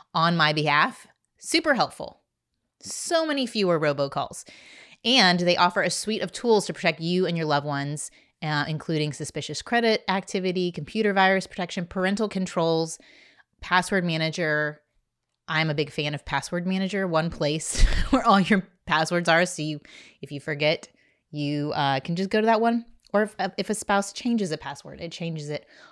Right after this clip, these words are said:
on the password manager. It's a comprehensive online safety solution with almost every tool you will ever need all in one place. And for a limited time, Aura is offering our listeners a fourteen-day free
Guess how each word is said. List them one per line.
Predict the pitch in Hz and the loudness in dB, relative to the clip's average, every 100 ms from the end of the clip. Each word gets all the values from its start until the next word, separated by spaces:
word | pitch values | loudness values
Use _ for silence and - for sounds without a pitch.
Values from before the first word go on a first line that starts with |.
| _ | _
on | 185 185 185 190 | 0 2 2 0
the | 190 | -4
password | 170 156 175 160 - | 0 -2 -2 -8 -6
manager. | 156 160 147 - - | -4 -4 -4 -8 -10
It's | 160 180 | -8 -8
a | - _ _ _ | -8 _ _ _
comprehensive | - 254 269 262 226 220 208 185 | 2 4 6 4 4 2 0 0
online | 180 196 208 | 0 2 0
safety | 196 170 160 170 | 0 -2 -4 -6
solution | - 160 151 - 139 143 _ _ _ _ - | -4 -2 -2 -4 -6 -8 _ _ _ _ -12
with | 151 - | -12 -10
almost | 170 175 - | -8 -8 -4
every | 175 233 262 | -4 -2 -2
tool | - 226 220 | 0 2 2
you | 180 160 | 2 -4
will | - | -4
ever | 156 202 | -4 -2
need | 190 165 160 - | -2 -2 -4 -4
all | 156 160 165 | 0 2 2
in | - 170 | 0 -6
one | 147 139 139 - _ _ _ - | -4 -6 -8 -12 _ _ _ 2
place. | 170 139 - | 2 2 -4
And | 160 | 0
for | 202 | 2
a | 180 | 2
limited | 190 285 262 | 2 2 2
time, | 226 185 180 175 | 2 0 2 4
Aura | 165 180 | 4 4
is | 170 - | 2 -4
offering | 160 170 156 - | -8 -6 -4 2
our | 220 | 4
listeners | 269 208 180 165 156 175 | 4 2 0 -2 -4 -4
a | 151 | -6
fourteen-day | - 202 233 285 269 208 165 - | -4 -2 -2 -2 2 2 2 -2
free | - - 233 254 254 | -10 0 2 2 0